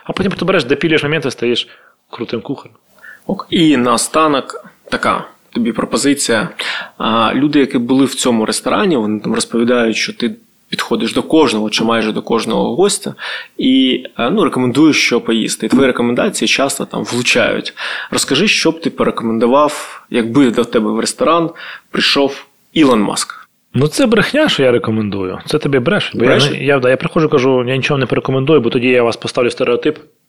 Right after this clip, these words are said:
Speaker 1: і ви відразу будете думати моїм думками, хоч ви самі помилились». Е, ну, давай скажемо, допустимо, вони не брешуть. Значить, щоб, щоб я порадив Ілону Макс-, Маску? Ні, ну,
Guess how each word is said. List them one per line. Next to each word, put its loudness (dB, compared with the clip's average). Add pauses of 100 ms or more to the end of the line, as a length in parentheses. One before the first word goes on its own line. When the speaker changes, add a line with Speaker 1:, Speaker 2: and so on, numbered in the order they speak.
(160)
Speaker 1:
і 2
ви 4
відразу 0
будете 0
думати -2
моїм 0
думками, -4
хоч 0
ви 2
самі 0
помилились». -4 (680)
Е, 2 (760)
ну, 4
давай 6
скажемо, 2
допустимо, -2
вони 0
не -2
брешуть. -4 (520)
Значить, 2 (240)
щоб, 2
щоб 2
я 4
порадив 2
Ілону 4
Макс-, -4
Маску? -4 (640)
Ні, 0
ну, 2